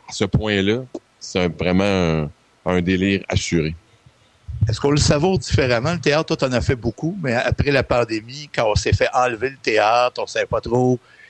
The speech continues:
Speaker 2: qu'est-ce qui allait arriver, là, est-ce qu'on, c'est pas, on le prend jamais pour acquis, ce métier-là, mais est-ce que tu le savoures différemment, ce contact-là direct avec le public ?
Speaker 1: Euh, oui, écoute, euh... Moi, j'ai eu la chance, puis tu l'as vu d'ailleurs, j'ai fait Cyrano, euh,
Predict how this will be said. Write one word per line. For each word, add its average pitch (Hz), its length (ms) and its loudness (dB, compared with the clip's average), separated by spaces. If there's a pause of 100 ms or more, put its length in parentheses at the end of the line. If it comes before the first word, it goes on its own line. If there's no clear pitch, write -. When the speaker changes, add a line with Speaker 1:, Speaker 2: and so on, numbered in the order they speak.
(100)
Speaker 2:
qu'est-ce 127 180 0
qui - 80 2
allait 113 120 4
arriver, 110 400 2
là, 143 100 0
est-ce 135 140 -4
qu'on, 110 200 0 (220)
c'est - 180 -8
pas, 113 240 0
on 95 120 0
le 101 60 0
prend 104 200 0
jamais 107 240 -2
pour 110 220 -2
acquis, 113 260 -2
ce - 140 -8
métier-là, 131 420 0
mais 127 160 -4 (400)
est-ce - 140 -4
que 147 80 0
tu - 140 -2
le 123 80 -2
savoures 135 580 0
différemment, 117 600 0
ce - 140 -4
contact-là 123 560 -2
direct 120 420 -2
avec 110 200 -2
le 110 80 -6
public ? - 260 -6 (600)
Speaker 1:
Euh, 87 440 0
oui, 113 340 0 (120)
écoute, - 320 -6 (100)
euh... 85 260 -2 (1300)
Moi, 143 100 4
j'ai 131 140 4
eu 120 40 4
la 95 140 2
chance, 123 480 0
puis - 160 -4
tu - 180 -6
l'as 95 100 2
vu 90 100 0
d'ailleurs, 104 420 2
j'ai 95 180 0
fait 104 120 2
Cyrano, 104 640 2
euh, 80 500 0